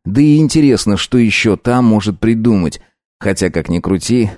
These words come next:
но и ей он должен быть благодарен. Если бы не Вика со своей слежкой сегодня,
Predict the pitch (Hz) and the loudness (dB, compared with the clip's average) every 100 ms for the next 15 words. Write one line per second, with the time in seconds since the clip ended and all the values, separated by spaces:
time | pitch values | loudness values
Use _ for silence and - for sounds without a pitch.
0 | _ - 107 117 117 101 95 82 85 76 | _ -2 2 2 2 2 2 2 0 0
1 | 113 120 120 117 90 87 82 90 82 87 | 0 0 2 0 0 -2 -2 -4 -2 -4
2 | 82 82 64 50 - _ _ _ 107 151 | -2 -4 -4 -10 -14 _ _ _ 0 0
3 | - 104 104 110 123 160 113 - 92 90 | 0 0 2 2 2 0 0 -2 -4 -2
4 | 90 82 104 95 - 87 - 101 127 113 | -2 0 0 0 -2 -6 -2 -2 0 0
5 | 95 | -2